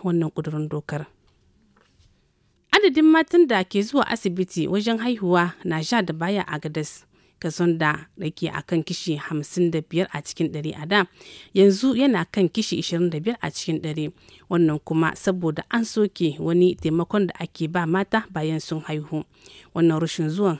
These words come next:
asibitin na iya haifar ma matan da jinjiransu matsaloli na kiwon lahiya,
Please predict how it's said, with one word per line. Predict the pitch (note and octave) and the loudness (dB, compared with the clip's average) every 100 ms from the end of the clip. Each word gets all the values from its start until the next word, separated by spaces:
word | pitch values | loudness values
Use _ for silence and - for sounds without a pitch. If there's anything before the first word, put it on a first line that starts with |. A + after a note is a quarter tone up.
| - | -4
asibitin | D#3+ - D3+ A3 - F#3 - - _ | -6 -6 -4 -2 2 2 0 -16 _
na | F#3 - | -2 4
iya | D4+ G3+ | 4 4
haifar | A#3 - A#3+ | 2 2 2
ma | B3 | 4
matan | F3+ F#3+ G3+ A3 E3 | 4 2 2 0 0
da | |
jinjiransu | D#3 D#3+ D#3+ F#3 A3+ - | 0 -4 -2 -2 -2 0
matsaloli | E3 - D#3+ E3 E3+ F3+ | -2 -2 -2 0 2 2
na | F3 | 0
kiwon | F3 - A#3+ E3 | -4 -4 -2 -2
lahiya, | D3+ D3 D3+ D3 | -4 -8 -6 -6